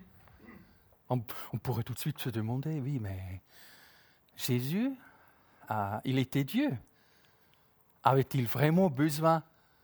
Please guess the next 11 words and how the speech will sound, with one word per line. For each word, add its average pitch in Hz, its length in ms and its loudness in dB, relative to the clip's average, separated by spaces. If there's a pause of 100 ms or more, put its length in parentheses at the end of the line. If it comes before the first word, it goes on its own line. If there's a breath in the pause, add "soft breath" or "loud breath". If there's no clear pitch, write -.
de 117 80 -4
prier ? 175 400 -8 (1300 soft breath)
Et 156 80 6
s'il 190 400 6
est 147 120 6
Dieu, 151 360 4 (160)
il 117 120 -2
prie 127 260 0
à 165 40 6
qui ? - 300 -2 (1200 soft breath)
Hein, 147 200 8